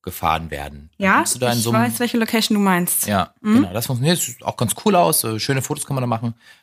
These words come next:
Speaker 1: Ähm, ist nur ein kurzer Weg, aber hat auch was anderes.
Speaker 2: Ja, hat ein bisschen was Besonderes. Muss man auch wieder ein paar Minuten mehr einplanen für den Weg. Ähm, also auch das bitte dann vorher kommunizieren.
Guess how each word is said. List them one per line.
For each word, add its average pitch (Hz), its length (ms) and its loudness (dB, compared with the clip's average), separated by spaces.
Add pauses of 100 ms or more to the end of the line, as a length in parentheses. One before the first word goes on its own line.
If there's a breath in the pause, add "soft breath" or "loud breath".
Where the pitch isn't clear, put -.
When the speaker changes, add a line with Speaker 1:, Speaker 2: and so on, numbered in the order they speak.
(120)
Speaker 1:
Ähm, 98 340 2
ist - 140 0
nur 123 100 4
ein 107 80 4
kurzer 110 380 0
Weg, 110 260 0
aber 95 360 -4
hat - 160 -6
auch 98 180 -4
was - 220 -10
anderes. 214 260 -2
Speaker 2:
Ja, 196 260 6
hat 233 140 -2
ein 247 60 2
bisschen 233 220 -2
was 208 120 -4
Besonderes. 196 840 0
Muss 196 120 -2
man 208 140 0
auch 208 160 2
wieder 214 120 0
ein 202 60 -2
paar 214 140 -2
Minuten 202 400 2
mehr 233 200 6
einplanen 233 600 2
für 220 160 -4
den 214 200 0
Weg. 208 400 -4
Ähm, 175 280 -4
also 175 180 0
auch 156 140 2
das 202 260 0
bitte 196 180 -8
dann 185 140 -2
vorher 190 240 -6
kommunizieren. 175 380 -2